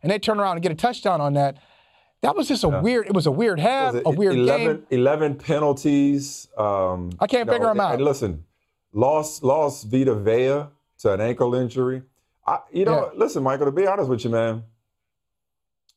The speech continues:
Speaker 2: you say you can't figure 'em out. Who can you figure out right now? Typically, it's like the first month of the season,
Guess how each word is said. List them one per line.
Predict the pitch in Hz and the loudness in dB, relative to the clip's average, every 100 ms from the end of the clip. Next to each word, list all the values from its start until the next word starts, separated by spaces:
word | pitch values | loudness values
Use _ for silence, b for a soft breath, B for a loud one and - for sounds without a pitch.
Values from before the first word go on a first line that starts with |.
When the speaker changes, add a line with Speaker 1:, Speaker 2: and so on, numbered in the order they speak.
| _ _ _ _ _ _ _ _ | _ _ _ _ _ _ _ _
Speaker 2:
you | 117 | -4
say | 139 | -2
you | 123 | -2
can't | 156 131 | 0 -2
figure | 117 120 107 | 0 -2 0
'em | 107 | 0
out. | 143 - | -2 -4
Who | 117 190 | -4 -4
can | - 233 226 | -2 -2 -2
you | |
figure | 98 104 92 90 | -4 -2 0 0
out | 85 80 _ _ - | 0 -4 _ _ -4
right | 90 87 | -2 -2
now? | 87 78 | -2 -4
Typically, | - 240 - 165 | -2 -2 0 0
it's | 147 131 | 2 2
like | 120 | 0
the | 110 | -2
first | - 151 139 123 | 0 0 0 0
month | 123 127 | 0 0
of | 117 | 0
the | 104 | -2
season, | - 127 123 117 120 120 | 0 2 2 0 -2 -4